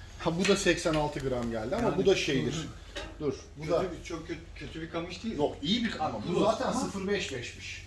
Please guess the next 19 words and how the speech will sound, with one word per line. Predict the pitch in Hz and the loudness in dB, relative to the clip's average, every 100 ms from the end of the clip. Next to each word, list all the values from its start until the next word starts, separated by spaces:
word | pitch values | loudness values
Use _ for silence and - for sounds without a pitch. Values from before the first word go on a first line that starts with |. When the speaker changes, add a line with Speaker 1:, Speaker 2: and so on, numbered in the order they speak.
| 135 | -14
Speaker 2:
O | |
sıfır | - - 131 | -14 -14 -12
beş | 117 | -12
beş. | 117 107 95 - 127 | -12 -16 -16 -12 -8
Speaker 1:
Evet, | 104 92 - 131 | -8 -10 -14 -12
dur | |
Speaker 2:
Yani, | 117 117 | -10 -10
Speaker 1:
şunu | 139 131 | -10 -6
tartalım. | 127 123 123 123 131 - - | -4 -4 -4 -6 -8 -14 -14
Speaker 2:
e, | 131 | -12
onu | 135 | -10
da | 123 | -10
söyleyeceğiz. | - 113 110 151 - - - - - - - - - - - - - - - - - - - - - - | -12 -12 -12 -12 -14 -14 -12 -12 -14 -16 -16 -16 -16 -16 -18 -18 -18 -16 -16 -16 -16 -16 -16 -16 -16 -12
Şöyle | 139 135 | -8 -6
yapalım, | 127 127 147 - 131 | -6 -10 -10 -12 -12
bunu | 143 | -10
sana | 143 143 | -10 -8
vereyim. | 147 110 98 - - - - - - - | -8 -8 -10 -14 -18 -16 -16 -16 -16 -10
Speaker 1:
Hangisini? | 139 131 - 120 | -8 -8 -10 -12